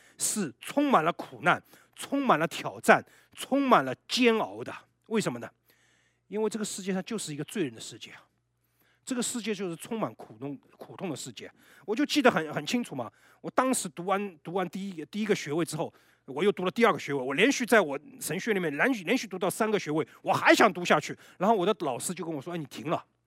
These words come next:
他说：“你停了。”他说：“你不应该再继续读下去啊。”为什么？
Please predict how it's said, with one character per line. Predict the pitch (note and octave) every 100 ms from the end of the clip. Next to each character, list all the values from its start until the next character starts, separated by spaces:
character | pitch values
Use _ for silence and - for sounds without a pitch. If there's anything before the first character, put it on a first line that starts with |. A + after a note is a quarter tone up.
| _ _ _ _
他 | G#3
说 |
：“你 | E3
停 | - -
了。” | D3 G2 _ _ - _ _ _ _ _ _
他 | -
说 | C4+
：“你 | G3+
不 | D#3 C#4
应 | C#4+
该 | D4 C4
再 | B3+
继 | G#3+ A3
续 | D#3
读 | - C#3+
下 | -
去 | - -
啊。” | - - _ _
为 | D4+
什 | C4
么？ | E3